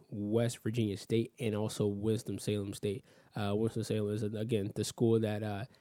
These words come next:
Chris Paul is actually attending, um, to, to gain his degree in, uh, his bachelor's degree and, uh, in communication. And so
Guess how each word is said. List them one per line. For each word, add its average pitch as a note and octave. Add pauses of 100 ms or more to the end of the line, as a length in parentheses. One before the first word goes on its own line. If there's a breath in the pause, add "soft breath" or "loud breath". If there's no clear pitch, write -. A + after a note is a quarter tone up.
(140 soft breath)
Chris A#2+
Paul A2+
is G#2
actually G#2+
attending, A2 (440 soft breath)
um, G#2
to, G#2
to A2
gain A2
his A2
degree A2 (200)
in, G#2
uh, G#2
his A2
bachelor's A#2
degree G#2+ (460 soft breath)
and, G2+
uh, G2 (1120)
in C3
communication. A2+
And G#2
so A#2